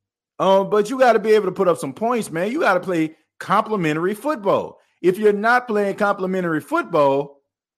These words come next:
then you're gonna be in trouble. And you gotta be able to put up points, man. You gotta be able to sustain drives. You gotta come away with points. And the way that the Saints are playing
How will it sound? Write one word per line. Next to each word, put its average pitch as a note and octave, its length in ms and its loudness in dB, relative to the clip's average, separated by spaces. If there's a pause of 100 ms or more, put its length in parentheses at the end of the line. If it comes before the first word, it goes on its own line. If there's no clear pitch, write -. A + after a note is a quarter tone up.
(140)
then F#3+ 380 -2
you're C4+ 200 -6
gonna A#3+ 180 0
be F3 120 0
in G#3+ 100 -4
trouble. C#4 480 0 (500)
And G#3 440 0
you G#3 300 -12
gotta G3+ 320 0
be F#3+ 160 4
able F#3 180 0
to F3+ 60 0
put F#3 200 0
up F3 200 4
points, F3 320 -2
man. F3 200 -2
You F#3+ 100 -6
gotta G3 260 4
be F#3 140 4
able F3+ 160 2
to E3+ 40 -4
sustain E3 560 -4
drives. C3 380 0
You D#3 100 -12
gotta E3 380 2
come E3+ 260 -4
away D#3 240 -2
with D3 200 -4
points. F3 420 -4 (720)
And E3 280 2
the D#3 40 0
way F#3+ 220 4
that F#3+ 180 2
the D3 100 -10
Saints F#3+ 340 -4
are D3+ 40 -10
playing A3+ 540 -2